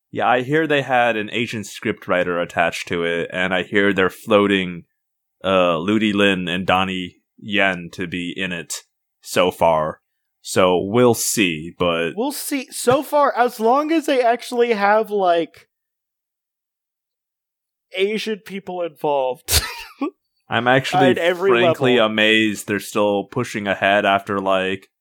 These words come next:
Speaker 1: there was already <laughs> backlash in China where everyone was like,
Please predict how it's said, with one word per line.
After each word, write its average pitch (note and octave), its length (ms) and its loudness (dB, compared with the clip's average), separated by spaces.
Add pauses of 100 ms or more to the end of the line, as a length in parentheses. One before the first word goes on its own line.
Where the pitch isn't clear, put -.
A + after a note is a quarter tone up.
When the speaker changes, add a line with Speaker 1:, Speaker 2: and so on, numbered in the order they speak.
(380)
Speaker 1:
there A2 140 2
was A2+ 180 2
already A2+ 540 0
<laughs> - 0 -
backlash C#3 600 -2
in C3+ 120 0
China B2 480 2
where A2+ 140 2
everyone A#2+ 360 0
was A#2 160 0
like, B2 200 0